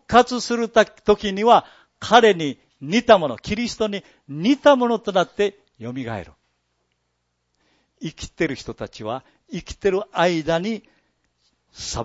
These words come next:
かれて、そして一瞬にして罪の汚れから清められて、栄光の姿に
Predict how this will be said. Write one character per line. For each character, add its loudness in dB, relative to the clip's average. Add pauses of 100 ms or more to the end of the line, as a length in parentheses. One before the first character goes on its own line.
(120)
か -4
れ -4
て、 -10 (1160)
そ -4
し -6 (200)
て 2 (560)
一 2
瞬 -2
に -2
し -8
て 0 (1400)
罪 -8
の -10
汚 -4
れ -6
か -14
ら -6 (560)
清 -6
め -6
ら -6
れ -10
て、 -16 (480)
栄 -6 (140)
光 -8
の -10
姿 -12
に -12